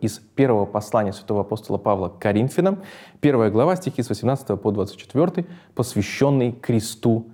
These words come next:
Христову. И предлагаю всем нам сегодня прочитать именно этот отрывок. И вот как звучит он в русском синодальном переводе. "Ибо слово о кресте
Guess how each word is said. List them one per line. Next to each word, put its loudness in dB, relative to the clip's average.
Христову. 0
И 2
предлагаю 0
всем -4
нам 2
сегодня 0
прочитать -2
именно 0
этот -4
отрывок. 0
И -2
вот 2
как -4
звучит -2
он 0
в -2
русском 2
синодальном 0
переводе. -2
"Ибо 6
слово 4
о 0
кресте 4